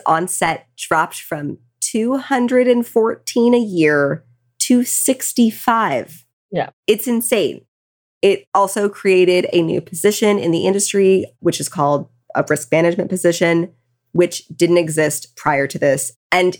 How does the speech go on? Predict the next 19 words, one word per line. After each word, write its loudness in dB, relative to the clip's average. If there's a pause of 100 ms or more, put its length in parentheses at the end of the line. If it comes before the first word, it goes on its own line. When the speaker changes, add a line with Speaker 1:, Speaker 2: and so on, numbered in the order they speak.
Speaker 1:
if -2
it 0
did 2
exist 0
in 0
any -2
sort 0
of -4
iteration, 0
it's, -4
like, -4
some -4
dude 2
in 4
an 2
office. -2
It's -14
not -2
somebody -6